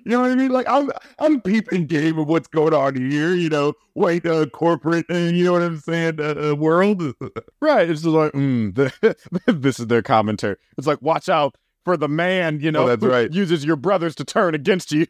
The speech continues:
Speaker 2: <laughs> from the inside."
Speaker 1: All skin folk and kin folk, you know what I'm saying?
Speaker 2: Right.
Speaker 1: Oh, man. Then again, what's funny is that while, like, you know, Ed's talking to this guy, Dexter's, like,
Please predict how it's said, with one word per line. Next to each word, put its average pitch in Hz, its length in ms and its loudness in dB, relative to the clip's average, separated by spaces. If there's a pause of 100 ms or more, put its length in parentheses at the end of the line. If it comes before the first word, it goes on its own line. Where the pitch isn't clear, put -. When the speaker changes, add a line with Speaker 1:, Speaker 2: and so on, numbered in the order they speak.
(240)
Speaker 2:
<laughs> - 260 -10
from 151 240 0
the 139 160 -2
inside." 131 580 0 (120)
Speaker 1:
All 170 220 0
skin 185 280 -2
folk 156 240 0
and 143 180 0
kin 170 260 0
folk, 131 260 0
you 143 60 -2
know 147 180 2
what 151 100 -4
I'm 160 160 2
saying? 143 160 -4 (200)
Speaker 2:
Right. 131 360 2 (220)
Speaker 1:
Oh, 127 180 0
man. 123 300 2 (260)
Then 233 140 -2
again, 214 460 0
what's 202 200 -2
funny 180 280 0
is 160 80 -2
that 151 140 0
while, 147 300 2
like, 135 260 -2
you 131 80 -4
know, 123 160 2
Ed's 113 300 -2
talking 107 300 -2
to 104 60 -4
this 104 180 -4
guy, 107 240 2
Dexter's, 107 500 0
like, 101 260 0